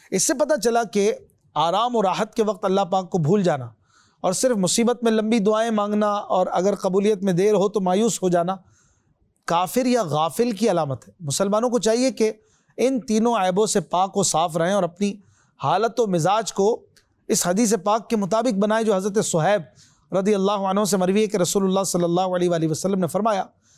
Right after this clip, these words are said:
مسلمان پر تعجب ہے کہ اس کی ہر حالت خیر ہے، اور یہ بات مومن کے سوا کسی کو حاصل نہیں ہوتی کہ اگر اسے راحت پہنچے اور وہ شکر کرے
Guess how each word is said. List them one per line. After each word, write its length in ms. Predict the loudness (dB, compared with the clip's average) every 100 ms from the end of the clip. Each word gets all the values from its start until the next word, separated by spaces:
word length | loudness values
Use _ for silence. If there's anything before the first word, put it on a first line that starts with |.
| _ -4
مسلمان 520 | 0 0 2 0 0
پر 100 | -2
تعجب 420 | 0 -2 0 0
ہے 180 | 0 -6 _ _ -20 _ _ _
کہ 80 | 0
اس 180 | 0 2
کی 120 | 0 0
ہر 140 | 0 0
حالت 380 | 0 0 0
خیر 280 | -2 0 0
ہے، 120 | 0 -6 _ _ _ _ _ -4
اور 120 | 0
یہ 100 | 2
بات 280 | 2 0 0
مومن 360 | 0 2 0
کے 100 | 0
سوا 240 | 0 0 -2
کسی 300 | -2 -2 0
کو 120 | 0
حاصل 280 | -2 0 0
نہیں 160 | 0
ہوتی 240 | -2 -6 -12 _ _ _ _
کہ 80 | -2
اگر 200 | 2 2
اسے 220 | 2 2
راحت 340 | 2 0 -2 0
پہنچے 360 | -2 2 2 0 -6 _ _
اور 180 | -2 0
وہ 120 | 2
شکر 360 | 0 0 0 0
کرے 300 | 0 0 0